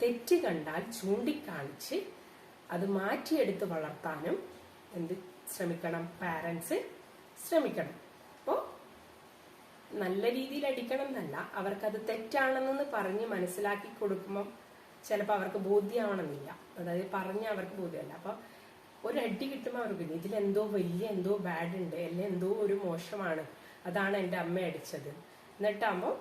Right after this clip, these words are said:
അത് പറഞ്ഞ് മനസ്സിലാക്കി അവരെ തിരുത്തുക. അത് കഴിഞ്ഞിട്ടാകുമ്പോ, കുറച്ച് കഴിഞ്ഞിട്ടാകുമ്പോ ഒരു മൂന്നാലഞ്ച്, ഏഹ്, മുത്തൊക്കെ കൊടുത്ത് മോള് ചെയ്തത് തെറ്റായത് കൊണ്ടാണ് അമ്മ വഴക്ക് പറഞ്ഞത് എന്ന് പറഞ്ഞ് കാര്യം പറഞ്ഞ് മനസ്സിലാക്കുകയും ചെയ്യുക. അങ്ങനെയാണ് ഞാൻ എൻ്റെ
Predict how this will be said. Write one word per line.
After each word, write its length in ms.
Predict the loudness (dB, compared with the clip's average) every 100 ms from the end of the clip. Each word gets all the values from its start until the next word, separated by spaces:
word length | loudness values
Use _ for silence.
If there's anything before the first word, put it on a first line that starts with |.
| -6 -18 -20 -16 -6
അത് 180 | -4
പറഞ്ഞ് 360 | -2 0 2 4
മനസ്സിലാക്കി 640 | 4 2 0 -2 -2 -2
അവരെ 280 | -4 -2 -2 -2
തിരുത്തുക. 640 | -4 -6 -6 -4 -4 -8 -8
അത് 260 | -4 -2
കഴിഞ്ഞിട്ടാകുമ്പോ, 760 | 2 2 2 0 0 -2 -2 -4
കുറച്ച് 380 | -2 -4 -2 0
കഴിഞ്ഞിട്ടാകുമ്പോ 600 | 2 0 -2 -4 -4 -6 -8 -18 -4 0
ഒരു 340 | 2 0 -2
മൂന്നാലഞ്ച്, 560 | -4 0 2 2 0 0
ഏഹ്, 440 | 0 -2 -8 -4
മുത്തൊക്കെ 500 | -2 -2 0 0 0
കൊടുത്ത് 560 | -2 0 -2 0 0 0 -8 -16 -4
മോള് 260 | 2 2 2
ചെയ്തത് 420 | 2 2 2 2
തെറ്റായത് 400 | -2 -2 0 2
കൊണ്ടാണ് 420 | 2 0 0 -2
അമ്മ 180 | -2 -2
വഴക്ക് 440 | 0 0 -2 -4 -4
പറഞ്ഞത് 420 | -2 -4 -6 -4
എന്ന് 120 | -4
പറഞ്ഞ് 240 | -4 -2 -4 -4 -18 -6 0
കാര്യം 360 | 2 2 0
പറഞ്ഞ് 280 | -4 -6 -2
മനസ്സിലാക്കുകയും 760 | -2 -2 -4 -4 -6 -4 -2 -2
ചെയ്യുക. 380 | -2 -4 -4 -12 -18 -20 -8
അങ്ങനെയാണ് 400 | -2 0 2 2
ഞാൻ 280 | 0 0 2
എൻ്റെ 340 | 0 0 -2